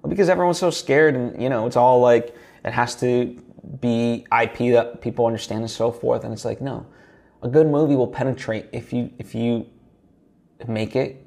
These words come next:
right. And if you market it right, you know, that's the other side of it. There, there has to be marketing involved and things of that nature. But I don't know. I think we've,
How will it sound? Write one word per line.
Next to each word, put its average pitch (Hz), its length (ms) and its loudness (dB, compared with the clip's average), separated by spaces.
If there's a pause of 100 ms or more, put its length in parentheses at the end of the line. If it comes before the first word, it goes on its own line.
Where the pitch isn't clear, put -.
right. 113 320 -2
And - 560 -16
if - 80 -8
you 320 60 2
market 269 320 2
it 104 100 -6
right, 90 300 -4
you 151 60 -8
know, 139 120 -2
that's 147 200 -2
the 170 80 0
other 180 140 4
side - 200 0
of 113 100 -6
it. - 400 -10
There, 110 220 -4
there 113 160 -4
has 123 180 -6
to - 60 -16
be 127 80 -4
marketing 113 420 0
involved 117 460 2
and 123 160 -6
things 110 180 -6
of 110 80 -6
that 120 120 -4
nature. - 320 -8
But - 420 -8 (1400)
I 117 60 -8
don't 147 120 -2
know. 123 260 -2
I 117 60 0
think 135 220 -4
we've, 131 480 -2